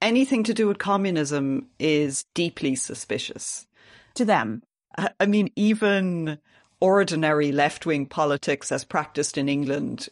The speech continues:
Speaker 1: is too strong for the Irish market, so to speak, because one of the first things that they do, they start to ban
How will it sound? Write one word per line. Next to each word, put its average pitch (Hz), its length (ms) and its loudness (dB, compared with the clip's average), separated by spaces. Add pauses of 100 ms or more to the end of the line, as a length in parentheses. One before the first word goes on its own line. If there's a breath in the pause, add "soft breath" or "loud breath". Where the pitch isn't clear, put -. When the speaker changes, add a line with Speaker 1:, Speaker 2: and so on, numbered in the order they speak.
Speaker 1:
is 143 280 0
too 170 180 -2
strong 135 500 -2 (200)
for 135 280 -2
the 135 480 -2 (100)
Irish 143 380 0
market, - 480 -4 (120)
so 143 200 -2
to - 100 -6
speak, - 440 -6
because 151 360 0
one 156 140 0
of 143 200 -2
the 156 120 2
first - 500 -2
things 143 240 -2
that 127 80 -8
they 135 120 0
do, 147 220 0
they 147 140 2
start 143 300 -2
to 151 80 -8
ban 135 540 0